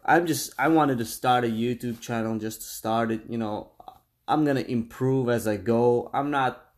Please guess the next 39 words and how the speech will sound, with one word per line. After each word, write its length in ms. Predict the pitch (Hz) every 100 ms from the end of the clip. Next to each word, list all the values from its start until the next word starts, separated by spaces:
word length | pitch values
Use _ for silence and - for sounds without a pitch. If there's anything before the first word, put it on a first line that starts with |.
| _ -
you 100 | 127
know, 260 | 123 107 - -
making 340 | 135 147 139
a 40 | 123
podcast 540 | - 123 123 127 120
for 160 | - 120
me 180 | 117
is 140 | 110 -
easier, 600 | - 143 135 131 131 120 117 - _ - 151
it's 140 | 131
much 240 | 147 139 139
more 220 | 135 120
difficult 760 | 110 160 170 131 - 107 104 - -
to 60 | 117
go 180 | 120 120
out 300 | 120 120 117
there 260 | 117 113 110 -
and 80 | 107 107
re-, 80 | 110
make 260 | 95 117 117
my, 180 | 113 87 - 113
the 80 | 113
YouTube 340 | 143 143 135
channel 280 | - 127 120 113
because 180 | - 127
you 60 | 143
gotta, 160 | 139 120 113
I'm 160 | 120 160
not 180 | 147 139
so 400 | - 131 123 117 - _
good 200 | 143 131
with, 100 | 117 110
like, 120 | 110 107 143
videos 440 | 139 135 127 113
and 120 | 110
things 200 | 131 123 117
like 120 | 110 120
that. 160 | 123 120 - - _
So 100 | -